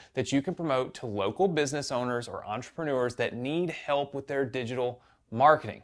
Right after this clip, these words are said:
Right? Now look, this is a great niche to be in because virtually any business could benefit from digital marketing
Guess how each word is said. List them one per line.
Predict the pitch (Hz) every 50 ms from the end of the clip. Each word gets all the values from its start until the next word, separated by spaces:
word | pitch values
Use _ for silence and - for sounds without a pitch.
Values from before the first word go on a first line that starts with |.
| _ _ _ _ _
Right? | - 110 127 151
Now | 143 151
look, | 160 147 135 -
this | 190 190 196
is | 190 160
a | 160
great | 127 113 - 127 135 151 160 180 180 -
niche | 147 160 170 165 127 -
to | - 156
be | 131 147 160 165
in | 170 180 180
because | 156 151 - 160 156 120
virtually | - - 170 180 175 - 190 190 185 185 - - -
any | 190 208 220 233 247
business | 202 170 190 185 151 160 165 160 -
could | - - 160 131 127
benefit | 160 170 175 - - 147 123 -
from | - 135 131
digital | 147 147 123 131 143
marketing | 139 135 135 147 - - 175 180 175